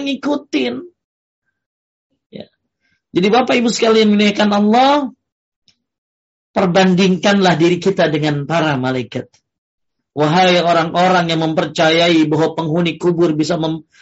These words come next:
bisa mengabulkan permintaanmu. Itu yang ada di kuburan bukan malaikat pasti kan? Ya, nggak ada kuburan <laughs> malaikat ya. Pasti yang di kuburan itu manusia. Ya, banyak beredar video-video mereka mengagungkan mayit di kuburan.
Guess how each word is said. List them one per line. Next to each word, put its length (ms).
bisa 240
mengabulkan 800
permintaanmu. 960
Itu 80
yang 160
ada 160
di 160
kuburan 400
bukan 240
malaikat 480
pasti 240
kan? 100
Ya, 160
nggak 240
ada 160
kuburan 480
<laughs> 60
malaikat 580
ya. 180
Pasti 320
yang 80
di 80
kuburan 400
itu 160
manusia. 720
Ya, 480
banyak 480
beredar 480
video-video 800
mereka 480
mengagungkan 880
mayit 320
di 80
kuburan. 640